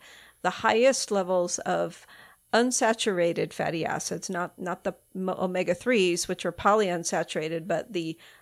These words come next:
unsaturated types, which are the mono and,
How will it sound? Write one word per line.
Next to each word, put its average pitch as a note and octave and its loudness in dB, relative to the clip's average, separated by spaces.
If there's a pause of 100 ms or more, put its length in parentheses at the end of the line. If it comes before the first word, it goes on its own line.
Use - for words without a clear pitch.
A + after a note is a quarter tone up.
(140)
unsaturated F#3+ 0
types, F#3 -4
which F3+ -6
are F3 0
the E3+ -2
mono G3+ 2 (380)
and, F3+ -4